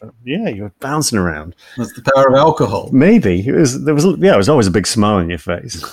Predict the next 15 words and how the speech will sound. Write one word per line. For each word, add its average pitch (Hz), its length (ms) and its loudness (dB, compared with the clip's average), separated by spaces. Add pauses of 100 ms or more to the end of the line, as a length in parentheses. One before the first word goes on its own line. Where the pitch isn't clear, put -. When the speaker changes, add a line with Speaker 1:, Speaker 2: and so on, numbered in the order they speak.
Speaker 2:
<laughs> - 360 -12
Speaker 1:
But 165 240 0 (200)
you 151 120 0
probably 233 240 2
played 131 280 2
more 123 640 2
notes, 110 500 0
certainly 135 320 0
in 92 80 -4
the 87 100 -6
Associates, 98 720 -10
than 110 220 -4
we 127 100 0
have, 120 140 -4 (100)
than 117 380 -6